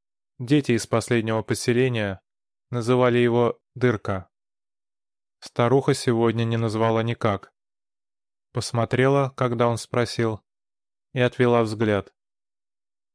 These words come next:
Так делали все старшие во всех поселениях, где Арх спрашивал.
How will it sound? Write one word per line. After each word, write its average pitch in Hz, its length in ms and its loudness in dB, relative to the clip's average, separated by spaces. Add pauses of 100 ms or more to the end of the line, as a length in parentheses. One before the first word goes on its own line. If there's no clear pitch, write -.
(280)
Так 135 220 0
делали 131 420 4
все 127 240 -2
старшие 110 640 -2
во 104 160 0
всех - 300 -4
поселениях, 104 760 -4 (420)
где 113 180 0
Арх 110 280 -2
спрашивал. 104 760 -4